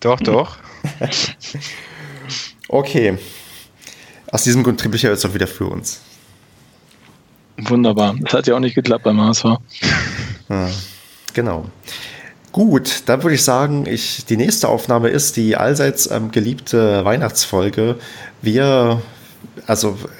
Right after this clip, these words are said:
Speaker 2: ich würd ankündigen, ähm, so wie es bei einer Weihnachtsfeier normalerweise ist und auch die letzten Jahre war, es wird was zu trinken geben. Sendet uns Vorschläge oder noch besser, sendet uns den Alkohol direkt zu,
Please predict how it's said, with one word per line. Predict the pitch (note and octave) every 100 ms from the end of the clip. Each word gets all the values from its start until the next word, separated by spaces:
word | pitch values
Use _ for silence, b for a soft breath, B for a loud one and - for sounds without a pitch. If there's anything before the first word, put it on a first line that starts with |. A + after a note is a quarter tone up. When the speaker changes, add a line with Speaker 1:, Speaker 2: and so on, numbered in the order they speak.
| G#2+ -
Speaker 2:
ich | A2+ -
würd | B2+ C3+ - -
ankündigen, | - B2 - A#2 A#2 A2+ G#2+
ähm, | G2+
so | G2+ A2
wie |
es | G#2
bei | -
einer | F#2+ F2+
Weihnachtsfeier | G2 A#2 - - - A2
normalerweise | G#2+ F2+ G2 G#2+ F#2 F2 -
ist | - - -
und | - F#2+
auch | - F#2+
die | F2
letzten | F2 - F#2
Jahre | E2+ E2+
war, | E2+ F#2 F#2+ B B
es | - -
wird | B2 -
was | -
zu | G2
trinken | - A2+ A#2+ A2
geben. | A2 A2+ A#2 A#2 B B B -
Sendet | G2 A2 E3+
uns | C#3+ -
Vorschläge | - B2 - A#2+ B2+ C3 A#2+
oder | G#2
noch | G#2+ D3+
besser, | - F#2 - A2+
sendet | G2 - D#3+ A#2+
uns | A#2+ -
den | F#2+
Alkohol | - B2 A#2 G#2+
direkt | G2+ G2 B2+ -
zu, | - - - G#2